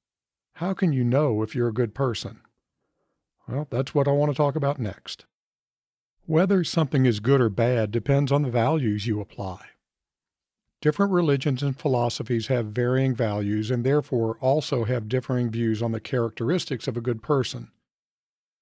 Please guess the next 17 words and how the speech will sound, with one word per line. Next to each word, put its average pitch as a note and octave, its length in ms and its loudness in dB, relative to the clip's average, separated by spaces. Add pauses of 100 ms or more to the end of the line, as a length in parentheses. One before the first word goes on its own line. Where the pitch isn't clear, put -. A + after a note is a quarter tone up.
(200)
But F#3 160 2
there F#3 200 4
are D#3 220 6
some C#3+ 180 0
characteristics B2 800 -2
of A2+ 120 -2
a - 20 -8
good A2+ 220 -2
person A#2 340 -2
that A#2+ 140 -2
cut C#3 160 0
across A#2 420 -2
many C3+ 340 4
religious A#2 540 0
and A2+ 100 -4
philosophical A2+ 680 -4
traditions. A2+ 720 -6